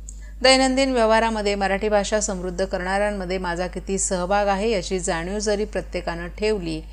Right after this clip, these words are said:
तरी आपली मायमराठी समृद्ध होणार असल्याचं ठाणे जिल्हाधिकारी अशोक शृंगारे यांनी सांगितलं. ठाणे महानगरपालिकेच्या वतीनं चौदा जानेवारीपासून मराठी भाषा संवर्धन पंधरवड्याच्या निमित्तानं निरनिराळ्या उपक्रमांचं आयोजन करण्यात आलंय.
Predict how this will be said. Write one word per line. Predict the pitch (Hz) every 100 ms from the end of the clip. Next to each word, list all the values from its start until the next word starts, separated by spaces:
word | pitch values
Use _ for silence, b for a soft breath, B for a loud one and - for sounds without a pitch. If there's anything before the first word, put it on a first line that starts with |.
| B B -
तरी | 247 269
आपली | 269 220 220
मायमराठी | 202 196 214 196 180 196 196
समृद्ध | - 180 170 170 160
होणार | 208 185 175 202 214
असल्याचं | 180 - 165 160 - 160 156 - -
ठाणे | 180 190
जिल्हाधिकारी | 185 180 208 226 214 220 262
अशोक | 190 185 180
शृंगारे | - 175 180 208 214
यांनी | 156 156
सांगितलं. | 160 165 156 156 160 151 - - - - - B B B B -
ठाणे | 247 254
महानगरपालिकेच्या | 240 233 233 226 226 208 208 202 214
वतीनं | 190 180 185 190
चौदा | 202 190 175 190
जानेवारीपासून | 196 190 190 190 190 185 - 180
मराठी | 180 175 190 220
भाषा | 208 202 233
संवर्धन | 220 175 175 170 180
पंधरवड्याच्या | 180 180 170 185 202 - 233
निमित्तानं | 208 185 180 180 180 185 196
निरनिराळ्या | 190 202 226 233 247
उपक्रमांचं | 233 190 180 175 175 175 180
आयोजन | 170 175 175 185
करण्यात | 220 175 151 156
आलंय. | 156 151